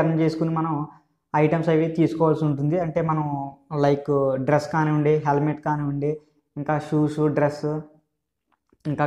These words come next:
గన్స్ అని చెప్పేసి అవి అయితే మనం అయితే కొన్ని కొన్ని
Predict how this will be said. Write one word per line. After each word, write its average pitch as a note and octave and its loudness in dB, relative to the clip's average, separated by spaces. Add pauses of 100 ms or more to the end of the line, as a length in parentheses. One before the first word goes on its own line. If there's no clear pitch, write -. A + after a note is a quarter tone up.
(140)
గన్స్ D3 2
అని D3 0
చెప్పేసి C#3+ 2 (520)
అవి D3+ 4
అయితే E3+ 2 (100)
మనం E3 2
అయితే D#3+ -2 (100)
కొన్ని D#3+ 2
కొన్ని E3+ 0